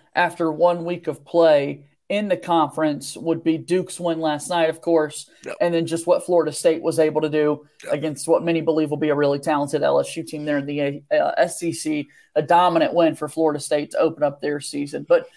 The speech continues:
Speaker 1: taking a look at this Duke football team, they win by three scores. The country gets a better idea of who exactly Riley Leonard is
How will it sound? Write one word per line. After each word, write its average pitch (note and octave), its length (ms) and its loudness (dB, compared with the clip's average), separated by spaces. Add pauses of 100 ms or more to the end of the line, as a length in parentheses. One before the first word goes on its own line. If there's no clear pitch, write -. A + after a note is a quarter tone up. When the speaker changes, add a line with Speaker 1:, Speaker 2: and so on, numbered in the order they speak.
(240)
Speaker 1:
taking B3 260 2
a B3 40 4
look B3 280 4
at - 140 4
this G#3+ 200 -2
Duke A3+ 200 -4
football G#3+ 420 4
team, G3+ 360 -4
they F#3+ 140 6
win A3 300 2
by G#3 200 4
three E3+ 280 -4
scores. B3 600 4 (220)
The F#3+ 80 2
country B3+ 560 2
gets G3+ 240 0
a G3 80 2
better G3+ 280 4
idea F#3 380 4
of E3+ 240 2
who A3 200 -4
exactly G3 580 0
Riley F#3 400 2
Leonard A#3 320 2
is D#3 380 2